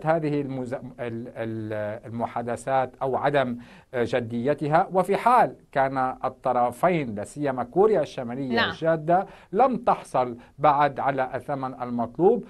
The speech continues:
Speaker 1: ومن هنا الكلام اليوم عن استمرار، آه، هذه ال-، التجارب، آه، النووية ليست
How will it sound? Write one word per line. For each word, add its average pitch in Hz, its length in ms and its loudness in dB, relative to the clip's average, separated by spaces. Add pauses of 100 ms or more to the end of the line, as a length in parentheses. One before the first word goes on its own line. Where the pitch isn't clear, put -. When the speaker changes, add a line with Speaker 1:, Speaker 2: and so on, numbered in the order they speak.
(160)
Speaker 1:
ومن 208 300 6
هنا 175 480 4
الكلام 131 680 0
اليوم 135 440 0
عن 123 220 -8
استمرار، 135 720 4 (360)
آه، 123 120 2
هذه 127 600 0
ال-، 117 260 -2
التجارب، 123 760 0 (120)
آه، 110 280 0
النووية 120 880 0
ليست 160 540 0